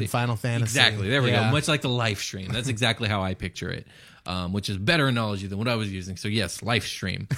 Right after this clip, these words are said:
Speaker 2: <laughs>
Speaker 1: Um,
Speaker 2: Good thing all our listeners have played Final Fantasy, right?
Speaker 1: Yeah, I hope so. It's a good game. It, it
Speaker 2: You get
Speaker 1: holds,
Speaker 2: it.
Speaker 1: it
Speaker 2: You
Speaker 1: holds
Speaker 2: get
Speaker 1: up,
Speaker 2: it.
Speaker 1: kinda. Anyways, uh, so druids, uh, in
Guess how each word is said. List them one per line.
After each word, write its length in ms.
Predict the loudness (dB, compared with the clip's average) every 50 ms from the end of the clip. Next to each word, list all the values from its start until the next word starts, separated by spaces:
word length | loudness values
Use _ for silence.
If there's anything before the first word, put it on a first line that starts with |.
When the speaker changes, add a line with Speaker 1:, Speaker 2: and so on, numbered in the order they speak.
| -4 -6 -6
Speaker 2:
<laughs> 240 | -2 -2 -2 2
Speaker 1:
Um, 520 | 4 4 6 6 6 6 4 4 2 0 -2 -6 -10 -14 -16 -16 -16 -18 -18 -10 -4 -2
Speaker 2:
Good 100 | -2 0
thing 120 | 0 2
all 120 | 2 2 4
our 60 | 4
listeners 380 | 2 2 2 0 0 0 -2 -2
have 80 | -4
played 180 | -4 -6 -6 -4
Final 240 | -4 -4 -2 -2 -2
Fantasy, 400 | 0 0 0 0 0 0 0 0
right? 480 | 2 2 2 2 2 2 2 2 2
Speaker 1:
Yeah, 680 | 4 4 4 4 4 4 4 4 4 4 4 2 2 2 2
I 60 | 2
hope 200 | 2 0 0 -2
so. 300 | -2 -4 -4 -2 -2 -4
It's 140 | -4 -4 -4
a 40 |
good 160 | -4 -4 -2 -2
game. 220 | -4 -4 -6 -8 -10 -16 _ _ _ -8
It, 120 | -4 -4
it 60 | -4 -2
Speaker 2:
You 180 | 0 2 4
get 220 | 4 6 6 4 4
Speaker 1:
holds, 40 |
Speaker 2:
it. 60 | 4 2
Speaker 1:
it 60 | 2
Speaker 2:
You 80 | 2
Speaker 1:
holds 200 | 4 4 2 2
Speaker 2:
get 120 | 2 2 2
Speaker 1:
up, 80 | 0 0
Speaker 2:
it. 80 | -2 -2
Speaker 1:
kinda. 440 | -2 -2 -2 0 -2 -2 -4 -6 -8 _ _ _ _ _ _ 2
Anyways, 500 | 4 4 6 4 4 2 0 -2 -6 -10 -16 -16 -14 -10 -4
uh, 160 | 0 2 2 4
so 160 | 4 2 2
druids, 580 | 2 4 4 4 4 4 2 0 0 0 -2 -2
uh, 420 | 0 0 2 2 2 2 0 -2 -2
in 560 | 0 0 2 2 2 0 0 -2 -4 -6